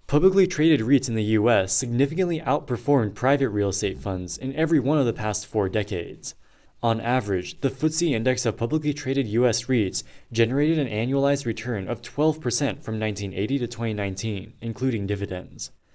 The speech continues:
The equivalent index of private real estate has only returned eight point seven percent per year during the same period.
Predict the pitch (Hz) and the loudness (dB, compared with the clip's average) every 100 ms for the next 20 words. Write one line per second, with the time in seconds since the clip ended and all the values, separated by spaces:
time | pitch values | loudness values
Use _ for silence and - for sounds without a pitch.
0 | _ _ _ - 151 147 165 180 165 110 | _ _ _ 2 4 4 2 2 2 0
1 | 104 110 104 113 - 127 143 127 107 101 | 0 0 0 -2 -2 0 2 2 2 2
2 | 98 - 92 95 - - 139 135 143 160 | 2 0 -2 -4 -10 -8 -4 0 0 2
3 | 160 160 143 139 135 135 127 113 143 151 | 2 2 -2 -2 -4 -4 -4 -2 -2 -2
4 | 117 107 101 92 104 98 95 104 101 95 | -2 -4 -4 -4 -2 0 0 -2 -2 -2
5 | 101 92 92 107 107 98 - - | -4 -4 -2 0 2 0 -2 -10